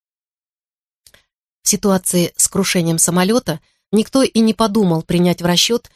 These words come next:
движущие силы, вот лишь некоторые из них:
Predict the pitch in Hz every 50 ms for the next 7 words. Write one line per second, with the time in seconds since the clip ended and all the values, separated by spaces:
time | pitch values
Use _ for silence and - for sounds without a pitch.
0 | _ _ _ 180 180 180 196 185 170 180 180 - - 196 196 180 - - 190 180
1 | 160 170 170 - - _ _ _ _ _ _ - 202 208 - 202 202 190 - -
2 | _ 214 220 202 - - - 170 165 160 156 151 - 156 151 151 - _ _